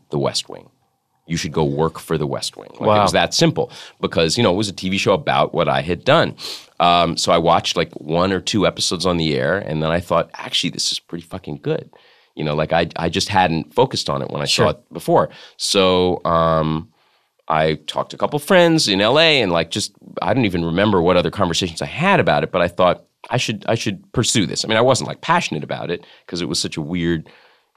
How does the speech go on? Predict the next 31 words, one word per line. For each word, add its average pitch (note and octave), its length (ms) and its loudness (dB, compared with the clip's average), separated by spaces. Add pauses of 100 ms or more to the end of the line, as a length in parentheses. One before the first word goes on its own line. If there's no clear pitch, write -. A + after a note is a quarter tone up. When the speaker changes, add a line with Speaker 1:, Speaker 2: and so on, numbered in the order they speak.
(260)
Speaker 1:
wasn't F#2+ 340 -2
my D2 100 -4
career. F#2+ 540 2 (420)
Um, F2+ 580 2
but E2 220 0
literally, A2+ 460 4
I F#2 80 2
had F#2+ 120 -2
read F#2+ 280 2
a E2 60 0
newspaper G#2+ 520 -2
profile D#2+ 480 0
of C#2 100 -6
Aaron C#2+ 200 -6
Sorkin C2 540 -10
in C#2 100 -12
the C2+ 60 -4
Washington C#2+ 340 -8
Post, - 420 -10
maybe C#2+ 160 -8
six - 260 -6
months D2+ 220 -2
earlier, C#2 360 -4 (120)
before D#2+ 240 0
I'd D2 140 0
even C#2 180 -4
really C2+ 200 -4
seen C#2+ 200 -4
a C2 40 -8
full C2+ 200 -4
episode. - 460 -6